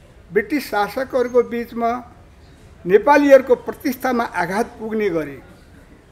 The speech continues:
मानव बेचबिखनको मौखिक लेनदेन गरी ब्रिटिसका गल्लाहरू नेपालको गाउँ गाउँमा गएर अशिक्षित किसान युवाहरूलाई श्री तीन महाराजाको हुकुम भन्दै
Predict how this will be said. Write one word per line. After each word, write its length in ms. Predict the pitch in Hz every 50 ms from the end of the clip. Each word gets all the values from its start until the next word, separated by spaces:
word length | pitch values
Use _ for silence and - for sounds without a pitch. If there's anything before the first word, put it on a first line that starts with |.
| - - -
मानव 500 | 170 185 208 233 262 285 294 269 226 196
बेचबिखनको 840 | 240 262 269 262 220 202 185 226 220 - 226 226 226 - 233 233 220
मौखिक 460 | 208 214 220 233 233 226 254 254 - 208
लेनदेन 500 | 196 202 220 247 269 254 262 269 247 220
गरी 300 | 190 185 180 160 165 185 214 226 - - - - - - - - - - - - - - - - - -
ब्रिटिसका 520 | 147 170 233 - 330 330 285 - - 294 247 202
गल्लाहरू 500 | 214 214 220 220 220 202 180 196 202 208 202
नेपालको 560 | 196 190 180 - 190 226 226 233 226 208 196 165 151
गाउँ 320 | - 202 220 240 233 214 196
गाउँमा 340 | 202 196 190 196 190 185 170 151
गएर 280 | 156 156 151 143 139 147 160 180 - - - - - - - 214
अशिक्षित 540 | 214 - - - 294 262 - 311 320 311 -
किसान 520 | - - 262 240 - - 240 233 226 208 170 160 - - -
युवाहरूलाई 640 | 196 196 196 190 165 160 165 165 165 160 156 165 185 - - - - - - - - - - - - - - - -
श्री 220 | - - 359 294 285
तीन 220 | 285 - 285 285 285
महाराजाको 800 | 254 240 226 185 208 240 240 247 247 254 240 247 233 240 247 226 202
हुकुम 360 | 175 180 185 214 214 214 190
भन्दै 340 | 170 165 175 175 190 202 220